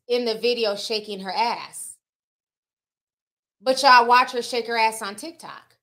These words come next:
She has all these followers on Tik-, wha-, is she doing, like, is she performing brain surgery on TikTok, or is she shaking her ass on TikTok?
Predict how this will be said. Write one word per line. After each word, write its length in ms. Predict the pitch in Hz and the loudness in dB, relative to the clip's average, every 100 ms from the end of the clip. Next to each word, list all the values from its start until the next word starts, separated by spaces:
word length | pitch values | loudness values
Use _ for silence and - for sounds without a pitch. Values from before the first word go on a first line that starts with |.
| _ _ _ _ _ _ _ _ _ _ _ _ _ _ _ _ _ _ _ | _ _ _ _ _ _ _ _ _ _ _ _ _ _ _ _ _ _ _
She 140 | 285 | 2
has 140 | 302 269 | 2 4
all 220 | 269 285 | 4 4
these 200 | 302 - | 0 -4
followers 400 | 302 277 294 269 | 2 2 2 -2
on 160 | 247 233 | -4 -6
Tik-, 220 | 311 254 | -10 -4
wha-, 240 | 269 277 277 | -4 -4 -4
is 160 | - | -4
she 360 | - 311 285 190 | -2 -4 -4 -6
doing, 480 | 277 294 269 247 247 _ _ _ | -4 -2 -4 -6 -14 _ _ _
like, 240 | 254 262 262 | 0 2 0
is 120 | 269 | -6
she 260 | 311 277 | -6 -8
performing 460 | - 277 294 285 240 | -10 0 0 0 -2
brain 260 | 247 277 294 | -2 -2 -2
surgery 500 | 330 320 294 339 339 | -2 -2 -4 -8 -4
on 180 | 330 | -6
TikTok, 460 | 330 359 - 349 320 | -6 -12 -4 -4 -2
or 100 | 247 | -4
is 80 | 233 | -6
she 120 | 269 | -10
shaking 340 | - 277 269 | -2 -2 -2
her 60 | 269 | -2
ass 240 | 262 269 | -2 -2
on 140 | 262 262 | -6 -8
TikTok? 680 | 294 330 - 165 139 - | -10 -10 -12 -12 -14 -20